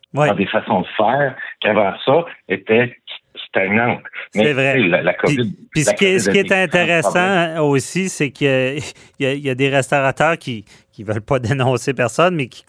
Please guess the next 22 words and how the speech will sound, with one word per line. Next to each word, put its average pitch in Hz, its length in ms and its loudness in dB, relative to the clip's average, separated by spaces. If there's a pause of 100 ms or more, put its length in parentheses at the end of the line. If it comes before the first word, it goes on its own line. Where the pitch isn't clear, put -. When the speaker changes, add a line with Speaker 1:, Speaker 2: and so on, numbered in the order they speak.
Speaker 1:
trouvent... 135 300 -4 (360)
Il 135 60 -2
y - 20 0
a, 143 100 -8
il 151 40 -4
y 165 40 4
a 160 40 2
des 160 160 0
grosses 185 260 2
commandes 170 480 0
qui - 100 -10
se - 80 -8
passent 160 380 0
malgré 143 500 -2
<laughs> - 140 -12
qu'on 156 160 -4
a 160 160 -6
une 160 80 -4
interdiction 143 760 -4 (440)
de, 135 380 0
de 127 160 -2
rassemblement. 120 1000 0